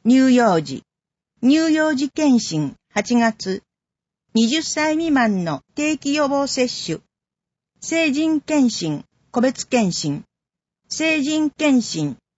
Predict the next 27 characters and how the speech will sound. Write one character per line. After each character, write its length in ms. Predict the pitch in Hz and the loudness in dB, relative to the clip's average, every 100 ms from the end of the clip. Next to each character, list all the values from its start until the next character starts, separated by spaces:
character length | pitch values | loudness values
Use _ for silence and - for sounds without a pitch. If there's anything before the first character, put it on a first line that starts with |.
| - | -8
集 300 | - 277 277 | -2 0 0
団 240 | 254 254 | 2 0
健 300 | 247 247 202 | 0 -2 -2
診。 320 | 165 147 143 - _ _ _ _ _ _ - | -4 -6 -6 -8 _ _ _ _ _ _ -8
高 280 | 311 311 320 | -2 0 2
齢 200 | 302 254 | 0 0
者 220 | 185 - - | -4 -8 -10
肺 420 | - 294 294 294 | -4 -2 0 0
炎 160 | 302 285 | 0 0
球 340 | - 294 294 | -2 -4 -4
菌 360 | - 277 269 - | -2 0 0 0
予 140 | 233 | 0
防 220 | 233 294 302 | 0 0 -2
接 220 | - 190 | -4 -6
種 240 | - 285 | -4 -8
費 140 | 262 220 | -4 -2
の 180 | 180 - - | -2 -6 -8
一 220 | 220 311 | -6 -2
部 120 | 247 | -2
助 180 | 196 190 | 0 -2
成。 400 | 185 208 196 - _ _ _ _ _ _ _ - | -2 0 0 -2 _ _ _ _ _ _ _ 0
任 320 | 247 302 302 | 2 4 2
意 180 | 294 269 | 2 0
予 140 | 294 | 0
防 180 | 285 285 | 2 0
接 240 | 269 277 | -2 -4
種 240 | 247 - | -4 -8